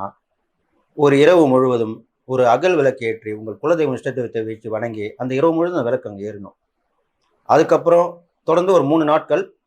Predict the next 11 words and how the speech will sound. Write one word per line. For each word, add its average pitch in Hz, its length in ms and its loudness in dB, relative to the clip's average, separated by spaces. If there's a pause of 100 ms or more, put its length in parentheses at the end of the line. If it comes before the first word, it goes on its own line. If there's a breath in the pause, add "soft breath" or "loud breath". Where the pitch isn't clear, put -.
(180)
அந்த 120 160 -10
விளக்கை 120 320 -4
ஏற்றி 107 260 -10
வர 95 160 -6
வேண்டும். 87 280 -14 (520)
அதன் 165 280 0
பிறகுதான் 113 500 0 (140)
இந்த, 120 160 -6 (180)
அந்த 120 180 -6 (480)
கட்-, 143 320 0
பட்டின 156 340 -2